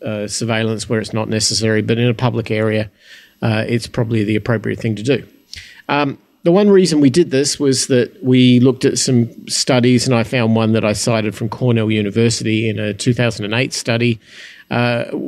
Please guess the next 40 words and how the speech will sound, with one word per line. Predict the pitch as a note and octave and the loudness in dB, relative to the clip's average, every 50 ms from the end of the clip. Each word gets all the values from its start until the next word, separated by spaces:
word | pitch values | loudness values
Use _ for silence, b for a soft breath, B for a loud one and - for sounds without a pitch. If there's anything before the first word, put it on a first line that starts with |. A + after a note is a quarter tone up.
| B2 B2+ | -8 -8
determining | B2+ C#3 C3 - E3+ D#3 C#3 C3 D3+ D#3 D#3 | -6 -6 -4 0 0 0 0 -2 -4 -6 -2
whether | D3+ D#3 C#3+ C3+ C#3 | 0 0 0 2 0
C | B2 - - D#3+ D3 | 0 2 2 2 2
C | - - C3+ B2+ | 2 2 2 2
T | A#2+ - C#3+ B2+ | 2 2 2 2
V | A2+ A#2+ B2+ B2+ B2+ | 2 2 2 0 0
cameras | C3+ B2+ B2+ B2+ B2 B2 A2+ - - | 0 0 2 4 4 4 2 2 0
actually | C#3 C3 B2 - - - C3 B2+ B2 | -4 -6 -6 -8 -10 -8 -6 -6 -6
deter | A2 A#2 A2 - - - C3 A#2+ A2+ A2 | -8 -10 -12 -14 -10 -6 -4 -4 -4 -4
crime. | - - - - C3+ C#3 C3 B2 G2+ F2+ F2+ F#2 F#2 _ B B B B B B B | -6 -10 -8 -6 -4 -2 -2 -2 -4 -4 -6 -8 -14 _ B B B B B B B
And | - B2+ B2+ | 0 2 2
what | C3 A#2 | 4 4
they | C3 C#3 C3 | 2 0 0
found, | - - B2+ A2+ A2 A2 A#2 A2+ A2 | 0 -2 -2 -2 0 0 0 0 0
and | A2 A2 | 0 0
I'll | G#2+ G#2 G#2+ | 0 -2 -4
quote | - - - B2 A#2 - | -2 0 0 0 0 2
the | A2+ A2 | 0 0
article, | A2+ A#2+ A#2+ B2 A#2 - - A#2+ A#2 A#2 A2 B B B B B | 0 0 -2 -2 -4 -2 -2 0 0 0 -2 B B B B B
"Studies | - - - E3 E3 D#3+ D#3 D3 C#3+ | -14 -4 0 2 4 4 4 4 2
included | C#3 C3 - F#3+ F#3+ F#3 E3+ D#3+ | 0 0 4 4 4 6 6 4
in | C#3+ C#3 | 4 4
the | B2+ A#2 | 4 4
systematic | - - F#3 F3 - - D3+ C3 A#2+ A2 | 4 2 2 2 2 0 0 0 0 0
review | G2 A#2 A2 D#3 F#3 F3+ E3+ | -2 -2 0 2 2 4 4
indicate | D3 B2+ A#2+ - C#3+ B2+ A#2 A2 | 2 0 0 0 -2 -2 -2 -2
that | A#2 A2 - - | -4 -4 -4 -4
C | - - - F3+ F#3+ | -2 0 2 2 2
C | E3+ - - E3 D#3 | 2 0 0 0 0
T | C3 - - C#3 C3 | 0 2 2 4 4
V | A#2+ D3 E3 D3+ | 4 4 4 4
has | B2 C3 A#2+ B2 | 4 4 2 2
a | A2+ | 0
modest | G#2+ G#2+ B2 C3+ D3+ D#3+ D#3+ - - - | 0 2 2 2 2 2 0 -2 -4 -4
but | - B2+ - - | -4 -4 -4 -2
significant | - - B2 B2 C3 D3+ D#3+ E3 - - C#3 C#3 C3+ B B B B B - | -2 -2 0 0 0 0 0 -2 0 2 2 2 2 B B B B B -2
desirable | - B2 G#2+ A2+ C3 A#2+ A#2+ B2+ B2+ B2 A#2 C3 C3 A#2+ - | 0 2 2 2 2 2 4 4 2 2 2 2 0 0 0
effect | A2+ A2+ - - B2 A#2 - - - | -2 -4 -2 -2 -2 -2 -4 -6 -6
on | - A#2 A#2 A#2+ A#2+ | -2 0 0 0 -2
crime | - - D3 D3+ C3 G#2+ G#2 A2+ B2+ C3+ | -2 0 2 2 2 2 2 0 -2 -4